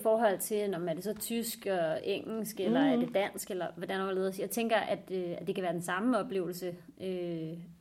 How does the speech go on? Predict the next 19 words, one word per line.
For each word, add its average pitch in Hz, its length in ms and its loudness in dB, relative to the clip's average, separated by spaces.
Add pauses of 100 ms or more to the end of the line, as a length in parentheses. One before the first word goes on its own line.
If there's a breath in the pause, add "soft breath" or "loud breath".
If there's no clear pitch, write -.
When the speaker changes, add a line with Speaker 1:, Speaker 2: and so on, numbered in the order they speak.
(360)
Speaker 1:
ligegyldigt 202 380 -4
hvad. 170 160 -4
Og 180 200 -2
så 185 100 -6
tænker 190 240 -2
jeg 180 60 0
også 190 120 -4
på 185 100 -6
alle 202 340 -2
sprog, 196 420 -2
og - 60 -8 (1500 soft breath)
der 208 60 6
har 196 520 -2
det 220 100 0
her 202 160 2
med 185 220 -2
selvfølgelig 202 420 0
også 190 200 -2
filmanalyse, 185 800 -2